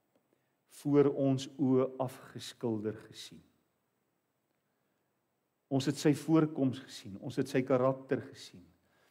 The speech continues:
Ons het gesien wat hy gedoen het. Ons het gehoor wat gaan hy kom doen.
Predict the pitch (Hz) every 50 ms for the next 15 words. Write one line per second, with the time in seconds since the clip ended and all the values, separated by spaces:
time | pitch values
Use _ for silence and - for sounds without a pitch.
0 | _ _ _ _ _ _ 135 131 127 139 131 - - 131 - - 185 180 175 160
1 | 120 95 104 123 139 135 151 147 139 131 - - 123 104 90 104 110 107 104 98
2 | - - - - - _ _ _ _ _ _ _ _ _ _ _ _ _ _ _
3 | _ _ _ _ _ 127 123 117 - 127 - - - 120 113 117 127 139 139 120
4 | 95 107 120 123 - - - - - 160 147 131 110 98 95 95 90 - - _
5 | _ _ _ _ _ _ _ _ _ _ _ _ _ _ _ - 110 104 101 95
6 | 87 92 92 82